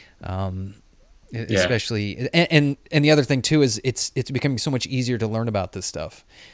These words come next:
Speaker 1: Um, with, you know, I mean, I learned about it through Joe Rogan, but there's, I mean, you've been on a bunch of different podcasts, you know, there's blogs out there, there's your website. I mean, it's just,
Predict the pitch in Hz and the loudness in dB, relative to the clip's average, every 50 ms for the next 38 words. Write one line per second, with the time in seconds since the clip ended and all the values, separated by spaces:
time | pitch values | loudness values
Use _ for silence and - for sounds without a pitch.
0 | _ _ _ _ - 95 95 98 98 98 98 95 - - - 110 98 - _ 117 | _ _ _ _ -6 -4 -4 -4 -4 -6 -8 -8 -10 -8 -8 -8 -8 -6 _ -6
1 | 110 95 92 95 95 104 - 123 117 127 131 123 123 131 143 139 135 127 123 120 | -6 -6 -6 -8 -10 -10 -12 -10 -4 -2 -2 2 4 6 6 6 6 6 6 6
2 | 120 117 113 - 117 110 98 123 120 117 110 113 113 113 107 117 117 110 104 95 | 6 4 4 2 0 0 4 6 6 6 8 6 6 6 4 2 2 0 0 -2
3 | - 120 107 104 101 - - - - - 123 117 117 113 113 127 127 123 110 107 | 0 -2 -2 -2 -2 -2 -4 -6 -6 -8 -8 -6 -6 -6 -6 -4 -2 0 0 0
4 | 101 92 110 113 101 - - 113 101 - 92 - - 120 117 113 - - 120 113 | 0 0 -2 -2 -4 -4 -6 -8 -8 -8 -12 -6 -2 -2 -2 -2 -2 -2 -2 0
5 | 107 107 104 - - - - - - 101 92 90 90 87 98 92 92 - - 123 | 0 0 -2 -2 -6 -6 -8 -8 -10 -10 -8 -10 -10 -10 -10 -10 -10 -8 -2 0
6 | 131 123 123 117 101 117 113 110 - - 117 110 110 110 107 107 98 90 92 92 | 4 4 4 2 2 0 0 0 0 -2 -2 0 2 2 0 0 -2 -4 -6 -6
7 | - 107 120 131 123 120 117 110 - - 101 127 127 123 120 110 - - 139 123 | -4 0 0 2 4 4 4 2 2 -2 -4 -4 -2 -4 -2 -4 -2 -2 -2 -2
8 | - - - | -2 -6 -10